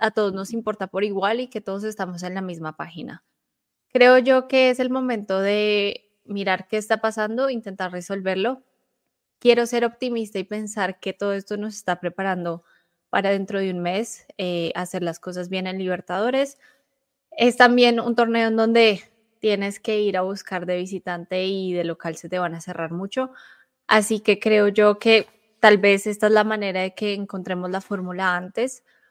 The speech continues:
Obviamente, si el sábado, pues, llega a otra vez darse una derrota, pues, ahí sí ya la preocupación va a pasar a otro nivel. Realmente lo de ayer fue increíble en el sentido de que yo creo que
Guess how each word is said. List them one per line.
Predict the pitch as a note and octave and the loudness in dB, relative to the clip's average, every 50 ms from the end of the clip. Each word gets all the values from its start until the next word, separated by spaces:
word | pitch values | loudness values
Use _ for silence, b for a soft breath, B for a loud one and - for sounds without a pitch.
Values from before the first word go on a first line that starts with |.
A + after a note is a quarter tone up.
| _ _ _ | _ _ _
Obviamente, | - A#3+ A#3+ A#3+ A3+ G#3+ G#3 G3 F#3+ F3 G3 G3+ G3 | 6 8 10 10 10 8 4 0 -2 -2 -2 -4 -2
si | - A3+ A3+ G#3 F#3+ F#3 | -2 -4 -4 -2 0 -2
el | F#3 F#3 F3+ | -2 -2 -4
sábado, | - F#3 F3+ F#3 F#3 F#3 F#3+ F#3+ F#3 | -6 -4 -2 -2 0 0 -2 -4 -4
pues, | - F#3 E3+ - - | -6 -8 -8 -8 -6
llega | F#3+ F3+ E3+ F3+ F3 F3+ F3 - _ _ _ _ _ _ _ _ _ _ _ | -6 -4 -2 -2 -2 -2 -4 -8 _ _ _ _ _ _ _ _ _ _ _
a | - F#3 F3+ F3 F3+ | -14 -12 -8 -6 -4
otra | F3+ F3+ F3+ F#3 F3+ F3 | -4 -4 -2 0 0 2
vez | E3+ E3+ F3 F3 F3 F3 | 2 2 0 0 -2 -4
darse | F#3 F#3 F3+ - G3 | -6 -6 -6 -8 -10
una | F#3+ F#3 F#3 F#3 F#3 | -8 -6 -4 -4 -4
derrota, | F3 F3+ F#3 E3+ - - G#3+ G#3+ - | -4 -6 -8 -8 -6 -6 -6 -4 -4
pues, | G3 F3 D#3 - b b b b b _ _ _ _ _ _ | -4 -4 -4 -6 b b b b b _ _ _ _ _ _
ahí | - G#3 G#3 G#3 G#3 G3 G3 G3+ | 2 4 6 6 6 4 0 -2
sí | - - - A3+ A3 A3 A3 G#3+ G#3+ G#3 G3 | -4 -2 -2 0 0 0 0 -2 -4 -2 0
ya | G#3+ F#3+ F#3 | 0 2 2
la | F#3 F#3+ | 0 -2
preocupación | F#3+ F#3+ F#3+ F#3 - G3 - G3+ G3 - G3 F3+ E3+ F3 | -2 -4 -6 -6 -8 -6 -6 -6 -6 -6 -6 -6 -4 -4
va | E3+ | -6
a | F3 | -6
pasar | - F#3 F3 F#3 F3 F3 F3 - - _ _ | -6 -10 -6 -4 -2 -2 -2 -4 -8 _ _
a | F3+ F3+ F#3 | -6 -4 -4
otro | F3+ E3+ - F3+ F3+ | -6 -6 -6 -6 -4
nivel. | E3+ F3+ F#3 G3 A3 B3 C4+ D4 D4+ - _ _ _ _ _ _ _ _ _ _ _ _ _ _ _ _ _ _ - _ _ _ _ - | -4 -4 -4 -4 -2 -2 -2 -4 -6 -10 _ _ _ _ _ _ _ _ _ _ _ _ _ _ _ _ _ _ -20 _ _ _ _ -8
Realmente | G#3 A3 A3 G#3+ G#3 G3+ G3+ G3+ G3+ G#3 G#3 A3 A3 G#3+ G#3+ A3 A3 A3 A3+ A3+ A3+ | -2 0 2 2 2 2 0 0 -2 -2 -2 -4 -4 -4 -2 -2 0 0 0 0 0
lo | A#3 A3+ A3+ | -2 -2 -2
de | A3+ A3+ A3 | 0 0 -2
ayer | G#3+ G3+ G3 G3+ F#3+ F#3 F#3 F#3 E3+ F3 F3+ _ _ _ _ _ _ _ _ _ _ _ _ _ _ _ _ | -2 -2 -2 -2 0 2 0 0 -2 -4 -10 _ _ _ _ _ _ _ _ _ _ _ _ _ _ _ _
fue | - A3 A3 A3 G#3+ - | 0 2 4 4 2 2
increíble | - A#3+ A#3 A3+ B3 A#3+ B3 A#3+ A3+ G#3+ G#3 G3+ G3 F#3+ F#3+ G3+ | 0 -2 -2 0 2 2 2 2 0 -2 0 2 2 2 2 2
en | G#3+ A3 | 0 -2
el | A3 G#3+ | -4 -6
sentido | - A#3 A3 G#3 G#3+ F#3+ F#3 | -6 -8 -6 -4 -2 0 0
de | F#3 D#3+ | 0 0
que | A3+ A3 | -2 -2
yo | G#3+ G#3+ F#3 | 0 -2 -2
creo | - F3+ F#3 - | -2 -6 -10 -8
que | - - A3 A3 G#3+ G#3+ - - | -4 -4 -2 -2 -2 -6 -8 -12